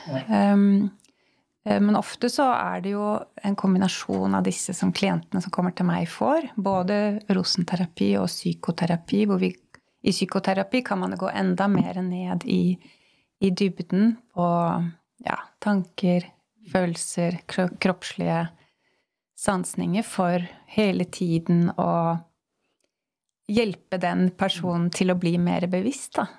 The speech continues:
Speaker 1: Ja, for, for, for hva er, hur funkar psykoterapi? Om du forklarer det også litt.
Speaker 2: Ja. <laughs> Det finnes jo ulike retninger for psykoterapi, og den retningen som jeg har studert heter psykosyntese.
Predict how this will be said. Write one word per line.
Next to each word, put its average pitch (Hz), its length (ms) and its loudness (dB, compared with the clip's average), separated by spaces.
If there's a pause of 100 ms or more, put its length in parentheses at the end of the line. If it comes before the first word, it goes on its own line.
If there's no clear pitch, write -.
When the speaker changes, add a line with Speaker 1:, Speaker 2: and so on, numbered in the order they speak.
(600)
Speaker 1:
Ja, 147 80 6
for, 233 160 -4
for, 180 140 -4
for 147 180 2
hva 151 140 4 (120)
er, 131 140 2
hur 135 180 2
funkar 123 380 0
psykoterapi? 123 720 -4 (320)
Om 139 120 4
du 117 100 0
forklarer 117 360 -2
det 117 80 -4
også - 160 -8
litt. 113 300 -2
Speaker 2:
Ja. 214 260 2 (180)
<laughs> 247 720 2 (880)
Det - 200 0
finnes 214 280 2
jo 226 60 0 (120)
ulike 185 480 0
retninger 190 720 -2
for 170 340 -2
psykoterapi, - 920 -4 (260)
og 208 180 0
den 190 200 2
retningen 175 600 0
som 180 220 2
jeg 175 180 2
har 180 160 -2
studert 226 460 -2
heter 170 340 -4
psykosyntese. 170 1400 -2